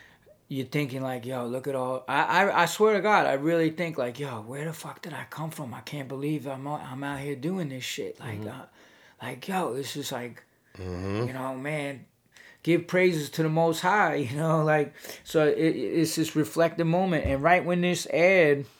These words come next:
Speaker 1: it's twenty minutes in if you watch it on, on demand. Twenty minutes in,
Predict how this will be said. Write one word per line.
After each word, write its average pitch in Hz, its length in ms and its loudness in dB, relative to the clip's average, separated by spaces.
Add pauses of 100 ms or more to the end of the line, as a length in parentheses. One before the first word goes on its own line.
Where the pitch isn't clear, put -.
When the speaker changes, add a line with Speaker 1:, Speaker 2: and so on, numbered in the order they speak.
(160)
Speaker 1:
it's 143 160 4
twenty 196 380 4
minutes 185 420 4
in 180 160 6
if 123 160 -2
you 143 120 2
watch 147 440 4
it 139 100 6
on, 135 320 2
on 143 240 4
demand. 139 500 0 (1700)
Twenty 175 320 2
minutes 170 440 4
in, 135 340 0